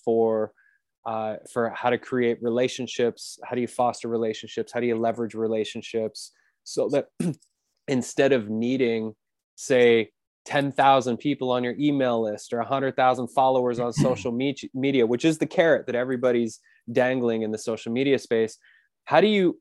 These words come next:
Speaker 1: only need a handful of relationships to leverage your life's work and to build a solid, sustainable income stream? Which is one of the things that I've had to learn over the years with Magic Media, um, and
Speaker 2: <clears throat>
Speaker 1: with,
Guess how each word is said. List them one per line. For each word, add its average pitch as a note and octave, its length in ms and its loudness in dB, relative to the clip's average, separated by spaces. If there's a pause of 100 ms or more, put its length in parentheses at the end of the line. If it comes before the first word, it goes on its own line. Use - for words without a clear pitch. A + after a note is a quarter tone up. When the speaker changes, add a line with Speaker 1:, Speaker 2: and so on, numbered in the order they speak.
(140)
Speaker 1:
only D3+ 360 4
need D3+ 240 0
a A2+ 100 0
handful A#2+ 640 -2
of G#2+ 140 -2
relationships A2+ 1120 -4
to A2+ 320 -4
leverage A#2 500 -4
your A2+ 140 -2
life's A2 340 -4
work A#2 340 -2
and G#2+ 120 -8
to A2+ 120 -8
build A2+ 540 0 (340)
a - 40 -10
solid, B2 560 2
sustainable A2+ 800 -4
income C3+ 420 -4
stream? - 400 -16 (460)
Which C3+ 260 4
is C#3 320 2
one C3 360 2
of C#3+ 80 4
the C3+ 120 4
things B2+ 320 -4
that A#2 140 0
I've A2+ 280 -2 (160)
had B2 240 -2
to A#2 80 -2
learn A#2 360 -2
over G#2+ 200 -2
the G#2+ 80 -4
years A2+ 360 -2
with G#2 160 -8
Magic G#2 360 -6
Media, B2 540 2 (480)
um, G#2+ 520 -2
and A2+ 200 0
Speaker 2:
<clears throat> A2 60 -2
Speaker 1:
with, A2 260 0